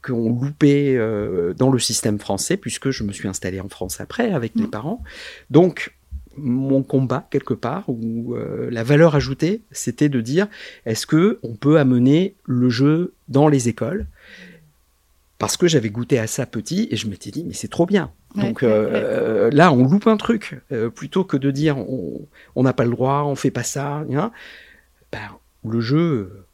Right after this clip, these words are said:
Speaker 1: c'est quand même plus sympa pour, euh, nous initier à des choses. Alors évidemment, le jeu, on peut pas le mettre à toutes les sauces. On, on va le réserver à des moments privilégiés. Mais c'était quand même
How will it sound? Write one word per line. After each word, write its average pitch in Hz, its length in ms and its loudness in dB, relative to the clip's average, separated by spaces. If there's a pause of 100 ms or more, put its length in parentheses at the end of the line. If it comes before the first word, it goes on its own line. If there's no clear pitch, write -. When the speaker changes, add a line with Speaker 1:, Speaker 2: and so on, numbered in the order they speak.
(240)
Speaker 1:
c'est - 260 -8
quand 123 140 -4
même 120 240 -2
plus 120 280 -8
sympa 120 520 -6 (520)
pour, 180 340 2
euh, 110 420 0
nous 123 280 -4
initier 113 340 0
à 107 40 -2
des 110 100 -4
choses. - 240 -8
Alors 85 180 -4
évidemment, 101 520 -4
le 92 160 -6
jeu, 101 220 -6
on 101 80 -10
peut 95 120 -16
pas 95 120 -10
le 98 60 -10
mettre 95 240 -10
à - 20 -16
toutes - 240 -12
les 143 80 2
sauces. - 560 -4
On, 95 400 -10
on - 140 -10
va 87 160 -6
le 98 80 -8
réserver 98 480 -8
à - 20 -6
des 98 120 -8
moments 98 360 -6
privilégiés. 139 640 -6 (600)
Mais 139 120 6
c'était 131 300 0
quand 123 120 0
même 147 240 4